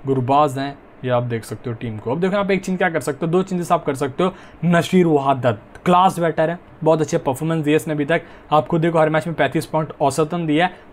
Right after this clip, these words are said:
तो आप यहाँ पे कमाल के बल्ले भी इनको प्रीफर कर सकते हो क्योंकि कमाल आप नीचे खेलेंगे,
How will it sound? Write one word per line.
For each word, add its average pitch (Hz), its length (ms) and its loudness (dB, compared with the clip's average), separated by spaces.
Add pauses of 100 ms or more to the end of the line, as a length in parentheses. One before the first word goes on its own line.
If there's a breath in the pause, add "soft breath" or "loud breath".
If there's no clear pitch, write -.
तो 165 60 4
आप 156 140 4
यहाँ 165 120 0
पे 185 80 -2
कमाल 160 340 2
के 175 100 -2
बल्ले 170 200 2
भी 170 80 0
इनको 170 160 0
प्रीफर 165 340 0
कर 156 120 0
सकते 156 260 -4
हो 160 40 -8
क्योंकि 170 180 -6
कमाल 156 260 2
आप 156 100 0
नीचे 143 260 -4
खेलेंगे, 165 460 0